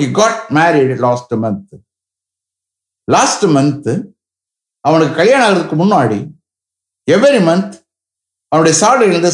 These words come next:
some amount சேவ் பண்ணப்பட்டிருக்கலாம். Understand? So here some amount subject இருக்கு, but not doer. This is what a passive usage. Understand?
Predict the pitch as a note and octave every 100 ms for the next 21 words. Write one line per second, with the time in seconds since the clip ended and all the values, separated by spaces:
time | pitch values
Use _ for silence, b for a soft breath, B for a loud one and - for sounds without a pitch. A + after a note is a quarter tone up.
0 | D#3 C#3+ D3 A3+ B3+ G#3 - A2+ G#2+ -
1 | _ _ _ _ F#3+ G#3+ G#3 F3 G#3+ A3+
2 | E3 D3+ D#3 D3+ D3 C#3 C3+ A#2 D#2 -
3 | - _ _ _ _ _ - C#3 C3+ F3+
4 | B3+ - _ _ _ _ _ _ _ -
5 | F#3+ G3 A3+ B3+ - - - F3 F3 F#3+
6 | B3+ C#4+ C#4+ D3 C3+ F#3 - _ _ _
7 | _ _ _ - E3 G#3+ G3+ F3 G3 A#3
8 | E3+ - C3 C#3 A#2 B2 A#2+ F#2+ - _
9 | _ _ - C3 C3 D3 G3 G3+ C3 G2+
10 | C3 A#2+ - F2 F2 - D#2 - A#2+ B2+
11 | D#3+